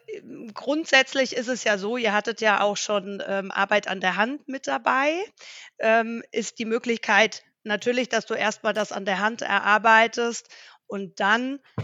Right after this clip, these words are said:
im Endeffekt in den Sattel gehst. Also wenn ich mir jetzt, ähm, ja, einen viereinhalbjährigen Isländer von der Koppel hole, ist sicherlich nicht der erste Part, dass ich anfange, Seitengänge zu reiten.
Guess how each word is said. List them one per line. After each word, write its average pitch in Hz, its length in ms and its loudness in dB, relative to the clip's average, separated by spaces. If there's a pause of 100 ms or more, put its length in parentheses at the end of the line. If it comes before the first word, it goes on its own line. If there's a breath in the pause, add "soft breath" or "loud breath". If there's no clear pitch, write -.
(100)
im 226 160 -4
Endeffekt 226 480 0
in 214 80 -2
den 202 120 -6
Sattel 220 280 0
gehst. 240 400 -2
Also 214 180 -2
wenn 214 160 -4
ich 220 160 -6
mir 220 140 -2
jetzt, 214 420 -2
ähm, 208 540 -4 (160)
ja, 196 340 0 (320 soft breath)
einen 220 80 -12
viereinhalbjährigen 226 800 2
Isländer 240 540 4
von 226 180 -2
der 226 120 6
Koppel 262 340 2
hole, 269 560 4
ist - 260 -4 (140)
sicherlich 233 560 2
nicht 240 280 -2
der 233 120 4
erste 226 320 4
Part, 208 320 4
dass 226 100 0
ich 220 180 -4
anfange, 208 440 0
Seitengänge 196 580 -2
zu - 140 -8
reiten. 196 420 -12